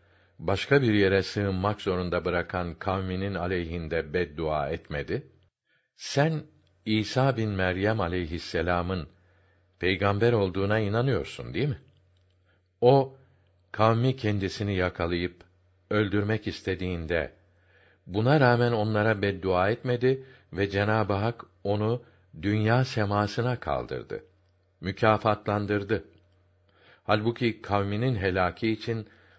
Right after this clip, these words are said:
Allahü Teala'ya beddua etmesi gerekmez miydi? O böyle yapmadı. Çok güzel cevap verdin. Gerçekten sen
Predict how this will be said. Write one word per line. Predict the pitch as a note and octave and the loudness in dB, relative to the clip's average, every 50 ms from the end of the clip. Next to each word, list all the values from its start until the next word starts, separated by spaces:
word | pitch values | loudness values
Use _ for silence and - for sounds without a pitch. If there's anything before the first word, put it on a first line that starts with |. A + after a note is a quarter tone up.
| _ _ _ _ _ | _ _ _ _ _
Allahü | F#2 E2+ F#2 F#2+ G2 A2 A2 G#2+ G#2 | -6 -2 0 2 2 4 2 0 0
Teala'ya | - - G2 F#2+ F#2+ F#2+ F#2+ F#2 F#2 F#2 F#2 F#2+ F#2 E2+ D2+ E2 | -2 0 0 2 2 2 0 0 0 0 0 -2 -2 -2 -2 0
beddua | G2 G2 F2 E2+ F2+ F#2 G2 A2 B2 A#2 G2+ | 0 0 0 -2 -2 -2 0 0 0 0 -2
etmesi | F#2 - - G2+ F#2 - - F2 | -2 -4 -6 -6 -6 -4 -6 -4
gerekmez | E2 F2 E2+ E2+ D#2+ - - A#2 C#3 C#3+ A#2 | -2 -2 -2 -2 -4 -4 -2 -2 -2 -2 -2
miydi? | F#2+ D#2+ C2 B1 B1 - G#1+ G1+ G1+ - _ _ _ _ _ _ _ _ _ _ _ _ _ _ | -6 -8 -8 -8 -10 -10 -12 -14 -14 -16 _ _ _ _ _ _ _ _ _ _ _ _ _ _
O | G2 G2 E2+ F2 | 0 0 2 4
böyle | G2+ G2+ G2 F#2 G#2 | 2 2 4 4 4
yapmadı. | A2+ A#2+ C3+ C3+ - - F2 C#2 - G#1 G#1+ - _ _ _ _ _ _ _ _ _ _ _ _ _ _ _ _ _ _ _ _ _ _ | 4 4 4 2 -2 -6 -8 -8 -8 -10 -16 -16 _ _ _ _ _ _ _ _ _ _ _ _ _ _ _ _ _ _ _ _ _ _
Çok | _ - D#3+ - - - | _ 2 2 2 2 -2
güzel | C#3+ A#2 F#2+ G2 E2+ D2+ C#2 | -2 0 2 2 0 0 0
cevap | - C#2 D2 C#2+ C2+ B1+ - - C#2 | -2 -4 -2 -2 -4 -4 -6 -8 -8
verdin. | B1+ B1 A1+ A#1 C2+ C2 - - _ _ _ _ _ _ _ _ _ _ _ _ _ _ | -8 -6 -8 -10 -12 -14 -14 -20 _ _ _ _ _ _ _ _ _ _ _ _ _ _
Gerçekten | F2 A#2 C3+ D3+ D3+ - D3 C3 C3 C3 - B2+ A#2 A2 G#2+ | 4 6 6 6 6 4 4 4 4 2 0 0 0 0 -2
sen | G2+ - - - A#2 A#2+ A#2 A2+ G#2+ | -4 -8 -2 2 2 2 2 0 -4